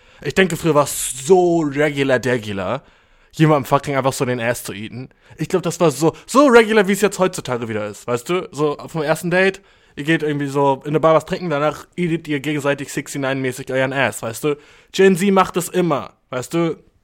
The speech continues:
Das ist so kein, das ist fucking so der Gen Z fucking Handschlag, weißt du? Das ist kein neues Thing mehr. So Ass eaten, so, hä, klar,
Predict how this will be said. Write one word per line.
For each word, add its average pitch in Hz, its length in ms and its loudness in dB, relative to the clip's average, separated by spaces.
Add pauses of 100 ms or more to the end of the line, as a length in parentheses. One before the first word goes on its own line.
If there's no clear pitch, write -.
(440)
Das 151 180 -4
ist 170 100 -8
so 165 220 2 (100)
kein, 165 320 -2 (260)
das 180 160 -4
ist - 40 -12
fucking 202 260 0
so 185 140 0
der 190 140 0
Gen 185 280 0
Z 180 180 -4
fucking 185 300 -4
Handschlag, 139 500 -2
weißt 113 220 -6
du? 165 200 -4 (320)
Das 196 140 2
ist - 60 -6
kein 254 160 0
neues 175 240 0
Thing 127 280 -4
mehr. 98 160 -10
So 165 120 -8
Ass 175 240 0
eaten, 180 160 -2
so, 123 80 -2
hä, 127 180 -4
klar, 147 380 -2